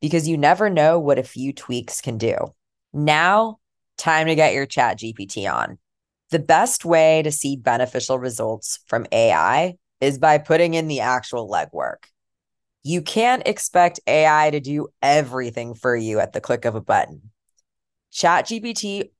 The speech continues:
only works well with the help and strategic direction from an actual person, go figure, which is why knowing how to prompt it is crucial. The input or prompt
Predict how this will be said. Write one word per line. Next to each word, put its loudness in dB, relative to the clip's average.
only 2
works -2
well 2
with -6
the -6
help -2
and -6
strategic -8
direction 0
from -2
an 0
actual -2
person, -4
go 2
figure, -2
which 0
is -4
why 2
knowing 0
how 0
to 2
prompt -8
it 0
is -8
crucial. -8
The -4
input 0
or 0
prompt -4